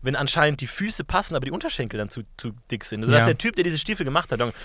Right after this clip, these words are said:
Speaker 1: „Ja, Menschen mit der und der Schuhgröße haben eine so und so große
Speaker 2: Richtig.
Speaker 1: Schenkeldicke.“
Speaker 2: Deswegen
Speaker 1: Und du
Speaker 2: auch
Speaker 1: denkst dir,
Speaker 2: meine
Speaker 1: „Nein,
Speaker 2: Theorie,
Speaker 1: nicht mich.“
Speaker 2: meine Theorie ist auch, man will, man will individuell sein, man will was Besonderes sein,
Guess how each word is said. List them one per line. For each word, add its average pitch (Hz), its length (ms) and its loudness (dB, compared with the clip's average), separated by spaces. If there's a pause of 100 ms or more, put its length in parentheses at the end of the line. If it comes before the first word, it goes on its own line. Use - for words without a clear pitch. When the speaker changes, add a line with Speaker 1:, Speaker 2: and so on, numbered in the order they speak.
(180)
Speaker 1:
„Ja, 131 140 6
Menschen 131 320 2
mit 117 140 0
der 139 100 8
und 151 80 4
der 156 80 6
Schuhgröße 175 560 2
haben 113 140 0
eine 101 80 -4
so 104 240 -2
und 185 100 0
so 170 80 0
große 160 280 2
Speaker 2:
Richtig. 180 180 8
Speaker 1:
Schenkeldicke.“ 120 400 -2
Speaker 2:
Deswegen 151 260 6
Speaker 1:
Und 170 120 8
du 185 40 6
Speaker 2:
auch - 20 8
Speaker 1:
denkst 143 160 6
dir, - 20 0
Speaker 2:
meine - 0 -
Speaker 1:
„Nein, 151 180 8
Speaker 2:
Theorie, 156 160 4
Speaker 1:
nicht 165 180 0
mich.“ 175 300 -2 (160)
Speaker 2:
meine 160 240 6
Theorie 151 180 4
ist 147 80 0
auch, 151 60 2
man 139 160 4
will, 151 200 2
man 170 280 0
will 180 240 0
individuell 135 520 4
sein, 107 240 -4
man 120 160 0
will 139 120 4
was 135 80 2
Besonderes 110 500 -2
sein, 107 320 -2